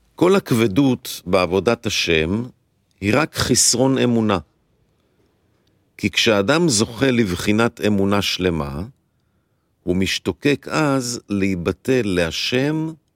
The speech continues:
כנר בפני אבוקה. וממילא,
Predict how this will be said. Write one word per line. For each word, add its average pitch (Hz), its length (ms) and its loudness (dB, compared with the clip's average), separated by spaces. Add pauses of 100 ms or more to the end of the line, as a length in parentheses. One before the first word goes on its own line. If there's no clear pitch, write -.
(180)
כנר 110 1080 -2
בפני 92 500 -4
אבוקה. 76 420 -10 (1600)
וממילא, 113 560 0